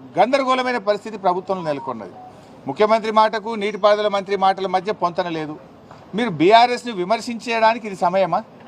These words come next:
అసలు బీఆర్ఎస్ని విమర్శించే నైతిక హక్కు మీకుందా? అంటే తమ తప్పును కప్పిపుచ్చుకోవడానికి ఇతరుల మీద నెపం నెట్టే ప్రయత్నం చేస్తున్నారు.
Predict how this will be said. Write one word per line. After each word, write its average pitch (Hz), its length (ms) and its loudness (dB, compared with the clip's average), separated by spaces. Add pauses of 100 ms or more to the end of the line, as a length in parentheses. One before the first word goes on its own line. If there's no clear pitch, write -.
(880)
అసలు 196 180 2
బీఆర్ఎస్ని 226 480 4
విమర్శించే 220 480 -6
నైతిక 208 320 2
హక్కు 208 220 2
మీకుందా? 185 520 0 (800)
అంటే 220 440 0 (280)
తమ 190 160 6
తప్పును 208 420 0
కప్పిపుచ్చుకోవడానికి 196 1300 0 (1300)
ఇతరుల 247 400 2
మీద 233 220 -2
నెపం 214 360 0
నెట్టే 208 240 -4
ప్రయత్నం 170 420 -6
చేస్తున్నారు. 120 500 -8